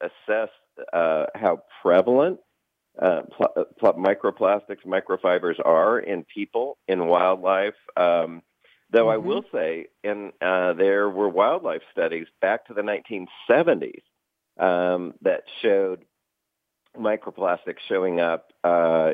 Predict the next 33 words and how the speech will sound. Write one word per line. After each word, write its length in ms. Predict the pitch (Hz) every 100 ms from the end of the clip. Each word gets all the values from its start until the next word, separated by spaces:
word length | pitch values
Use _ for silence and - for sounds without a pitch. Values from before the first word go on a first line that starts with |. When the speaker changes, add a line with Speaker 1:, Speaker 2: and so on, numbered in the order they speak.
| -
Speaker 1:
in 220 | 90 85 - -
fish 400 | 98 101 - -
and 240 | 90 85 82
wildlife 600 | 92 90 82 85 82 80 -
and 160 | 82 82
freshwater, 680 | 92 92 90 85 80 80 - _ _ _ _ -
uh, 420 | 85 82 78 80 76 85
you 120 | 92
know, 60 |
rivers 340 | 69 92 104 95
and 140 | 82 -
streams, 540 | 104 95 92 87 85 - -
uh, 340 | 87 80 80 76
across, 440 | 85 82 - 78 - -
uh, 300 | 90 80 78 76
California, 840 | - 82 76 - 127 160 90 73 82 _ _ _ _ _
uh, 400 | - 85 82 82 82 - -
a-, 440 | 92 - 87 -
as 160 | 95 98
early 260 | 113 101 95
as 60 | 90
the 100 | 85
nineteen 380 | 82 - 85 -
seventies. 360 | 85 76 64 -
So 160 | 127 120
this 140 | 151
isn't, 360 | 185 185 196 131 -
so 100 | 127
the 160 | 107 98
industry 840 | 156 233 208 - - 76 73 67 _ _ _ _ -
has 140 | 117 90
been 120 | 104
aware 760 | 85 87 95 95 92 87 85